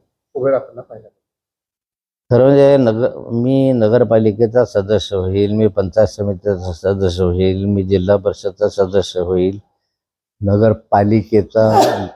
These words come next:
Speaker 2: किंवा महापौर होईल, हे अशा सामान्यतः लहान कार्यकर्त्याला असते. लहान कार्यकर्त्याच्या मनामध्ये की मी विधानसभेचा सदस्य होईल, मी खासदार होणार आहे, अशा अपेक्षा त्याच्या नसतात.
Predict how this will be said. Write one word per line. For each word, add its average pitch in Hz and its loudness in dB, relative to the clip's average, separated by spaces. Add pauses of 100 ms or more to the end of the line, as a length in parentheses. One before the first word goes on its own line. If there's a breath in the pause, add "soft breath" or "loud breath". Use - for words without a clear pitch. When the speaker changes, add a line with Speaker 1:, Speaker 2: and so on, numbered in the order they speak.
(240)
Speaker 2:
किंवा 107 0
महापौर 98 0 (360)
होईल, 98 0 (500)
हे 156 4
अशा 143 2
सामान्यतः 117 0
लहान 113 0
कार्यकर्त्याला 95 0
असते. 82 -14 (560)
लहान 123 2
कार्यकर्त्याच्या 127 2
मनामध्ये 117 -2
की 123 -10
मी 120 -6
विधानसभेचा 110 -2
सदस्य 107 -2
होईल, 101 0 (420)
मी 107 0
खासदार 104 2
होणार 101 0
आहे, 101 0
अशा 110 0
अपेक्षा 123 0
त्याच्या 123 0
नसतात. 101 -2